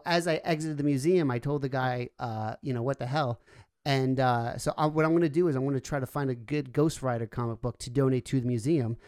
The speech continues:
so I can put my, my name in the museum. I can actually, I can f-, actually have my name in a museum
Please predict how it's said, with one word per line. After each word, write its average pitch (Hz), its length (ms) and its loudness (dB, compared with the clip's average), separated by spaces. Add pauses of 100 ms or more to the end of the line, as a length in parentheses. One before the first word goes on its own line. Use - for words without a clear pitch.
(100)
so - 120 0
I 160 60 4
can 165 120 2
put 190 140 -2
my, 185 340 -4
my 165 160 0
name 180 260 -2
in 113 80 -4
the 113 60 -4
museum. 117 420 -4
I 104 60 -4
can 127 100 -4
actually, 143 260 -4 (140)
I 202 140 8
can 226 220 2
f-, - 220 -14
actually 262 420 0
have 135 500 -4 (720)
my 147 260 2
name 135 440 2
in 131 160 2
a 131 40 2
museum 127 640 -2